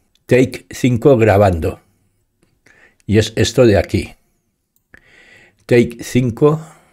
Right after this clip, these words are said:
es el nombre que le ha dado automáticamente Ardour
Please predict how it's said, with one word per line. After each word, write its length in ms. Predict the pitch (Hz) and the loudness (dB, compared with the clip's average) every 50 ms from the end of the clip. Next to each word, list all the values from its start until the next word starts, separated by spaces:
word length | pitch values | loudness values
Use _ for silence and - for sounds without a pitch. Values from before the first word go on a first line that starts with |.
| _ _ _ _ _ _ _ | _ _ _ _ _ _ _
es 200 | _ - - - | _ -6 -2 0
el 100 | 120 110 | 0 0
nombre 300 | 110 120 113 113 117 120 | 0 0 0 0 0 0
que 100 | 117 - | 2 2
le 80 | 123 117 | 2 4
ha 60 | 113 | 4
dado 260 | 117 113 113 107 104 | 4 4 4 4 4
automáticamente 1200 | 101 95 101 98 - 104 90 107 113 107 - 113 - 117 107 107 110 110 107 101 - 110 98 - - | 4 2 2 0 -2 -4 -2 0 -2 -2 -2 -4 0 0 0 0 0 -2 -2 -2 -2 -2 -4 -2 0
Ardour 600 | - 123 123 117 110 123 131 147 151 135 117 | 0 2 2 2 2 2 2 2 0 -4 -8